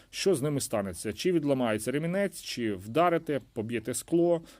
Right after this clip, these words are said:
і так далі, тому подібне. Я неодноразово бачив, як, е, виникали проблеми з дешевими годинниками, коли вони просто переставали працювати, і хлопці просто купували ще раз, і в кінцевому результаті вони купували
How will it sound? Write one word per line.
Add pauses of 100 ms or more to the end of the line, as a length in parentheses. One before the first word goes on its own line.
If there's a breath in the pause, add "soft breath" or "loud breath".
і
так
далі,
тому
подібне.
Я
неодноразово
бачив,
як,
е,
виникали
проблеми
з
дешевими
годинниками, (320 loud breath)
коли
вони
просто
переставали
працювати,
і
хлопці (280)
просто
купували
ще
раз,
і
в
кінцевому
результаті
вони
купували